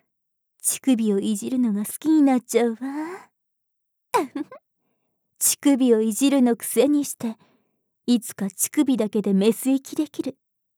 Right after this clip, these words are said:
エッチな体になりましょうね。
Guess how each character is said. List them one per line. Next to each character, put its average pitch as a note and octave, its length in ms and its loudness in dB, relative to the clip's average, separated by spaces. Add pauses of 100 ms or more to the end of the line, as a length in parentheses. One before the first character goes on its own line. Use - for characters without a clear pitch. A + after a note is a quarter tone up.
(240)
エ C#4+ 120 6
ッ D#4+ 40 2
チ C#4+ 220 0
な B3+ 120 4
体 A#3 380 2
に C4 120 4
な C4 120 6
り C4+ 140 2
ま D4+ 100 0
し - 180 -2
ょ F4 40 0
う E4 40 -2
ね。 D4+ 380 -4